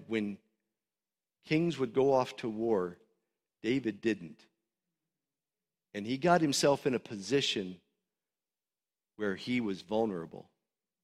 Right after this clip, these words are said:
And it's little subtle things like that stories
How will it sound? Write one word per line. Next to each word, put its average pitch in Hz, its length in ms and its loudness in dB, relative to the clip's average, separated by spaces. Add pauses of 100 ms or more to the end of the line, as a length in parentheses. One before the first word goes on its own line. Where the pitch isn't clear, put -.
(1000)
And 147 80 -4
it's - 160 0
little 240 320 -2
subtle 233 460 0
things 139 340 -4
like 120 200 -4
that 123 340 -2 (360)
stories 156 1000 2